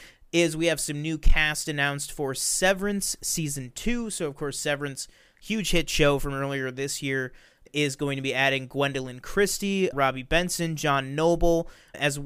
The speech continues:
Merritt Weaver, as well as a whole bunch of different people are all going to be added on. I believe John Noble and Gwendolyn Christie are added on as series regulars,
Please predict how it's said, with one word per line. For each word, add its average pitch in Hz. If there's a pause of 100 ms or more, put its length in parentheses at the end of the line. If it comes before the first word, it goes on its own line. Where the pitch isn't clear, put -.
(120)
Merritt 139
Weaver, 165
as 151
well 156
as 139
a 131
whole 156
bunch 139
of 135
different 139
people 139
are 135
all 151
going 147
to 139
be 139
added 135
on. 139 (300)
I 139
believe 160
John 156
Noble 151
and 135
Gwendolyn 143
Christie 139
are 123
added 131
on 127
as 120
series 135
regulars, 151